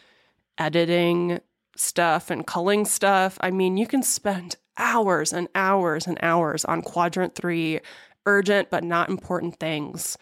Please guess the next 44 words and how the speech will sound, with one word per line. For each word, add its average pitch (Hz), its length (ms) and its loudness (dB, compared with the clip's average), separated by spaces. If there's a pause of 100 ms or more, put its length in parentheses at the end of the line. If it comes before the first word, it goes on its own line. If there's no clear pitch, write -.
(380)
and 165 520 0
feel 202 260 0
like, 175 260 0
"Oh 190 120 4
my 170 160 2
God, 165 240 0
I'm 160 160 -4
working 180 340 -4
so 180 380 2
hard 196 440 2
on 170 140 2
my 151 160 -2
business. 175 500 2
I'm 175 160 -4
working 185 320 -2
all 185 220 2
the 180 140 0
time. 185 440 0
Why 170 420 0
isn't 175 380 -2
it 160 280 -2
progressing? 180 600 0
Why 165 220 2
aren't 180 300 2
I 165 100 0
doing 160 360 0
well?" 233 360 2
And 180 120 2
it's - 160 -2
because 175 480 -4
you 175 160 -2
are 160 200 0
completely 196 580 0
ignoring 160 400 -2
all 165 220 0
the 170 80 -4
quadrant 165 540 0
two 247 200 2
work 170 320 0
that - 160 0
you 165 100 0
have - 300 -4
to - 100 -8
do. 160 240 0